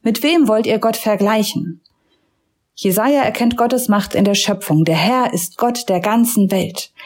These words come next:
Er hat die Erde geschaffen bis zu ihrem äußersten Rand. Und so hält Jesaja an Gott fest, auch in der Fremde. Er vertraut darauf, dass Gott ihm und den Israeliten neue Kraft schenken wird.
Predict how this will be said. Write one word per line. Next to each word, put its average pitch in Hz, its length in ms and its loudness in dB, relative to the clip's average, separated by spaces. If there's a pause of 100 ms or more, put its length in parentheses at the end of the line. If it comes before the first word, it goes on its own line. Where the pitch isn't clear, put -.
(140)
Er 262 240 0
hat 233 160 0
die 240 80 2
Erde 233 300 0
geschaffen 202 500 0
bis 196 200 0
zu - 100 -2
ihrem 220 260 0
äußersten 240 580 0
Rand. 185 460 -2 (1000)
Und 226 140 2
so 262 100 2
hält 277 200 2
Jesaja 233 680 0
an 240 100 4
Gott 254 160 2
fest, - 460 -4
auch 214 260 0
in 196 220 2
der 214 140 0
Fremde. 160 500 0 (720)
Er 196 100 0
vertraut 254 420 0
darauf, 202 240 0
dass - 220 -2
Gott 214 180 0
ihm 285 220 4
und 202 100 2
den 196 140 2
Israeliten 202 640 2
neue 202 260 2
Kraft - 380 -2
schenken 139 400 0
wird. - 340 -4